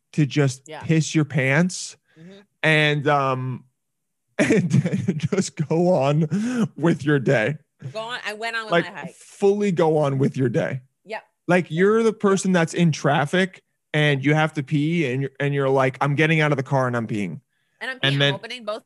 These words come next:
Speaker 1: I'm opening both doors.
Speaker 2: doors and I'm gonna do my best and
Speaker 1: Uh,
Speaker 2: hope kids don't watch.
Speaker 1: And I'm gonna do my best,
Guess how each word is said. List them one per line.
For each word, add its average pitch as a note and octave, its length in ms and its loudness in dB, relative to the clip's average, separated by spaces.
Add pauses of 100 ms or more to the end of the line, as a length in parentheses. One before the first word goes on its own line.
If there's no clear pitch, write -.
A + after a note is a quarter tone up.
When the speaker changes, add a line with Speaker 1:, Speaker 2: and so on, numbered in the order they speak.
(140)
Speaker 1:
I'm C#3 140 -4
opening F3 380 2
both E3 220 0
doors. F#3+ 380 4
Speaker 2:
doors - 140 -8
and F3+ 100 -14
I'm F3 60 -18
gonna F3 80 -20
do F3+ 100 -18
my F3+ 120 -14
best F3 280 -14
and F3 160 -20
Speaker 1:
Uh, C#3 180 -4
Speaker 2:
hope - 160 -20
kids D3 200 -20
don't B2 160 -20
watch. - 340 -20 (100)
Speaker 1:
And E3 120 -2
I'm E3 80 0
gonna E3+ 100 0
do D#3+ 100 0
my D#3 120 4
best, C3 380 -2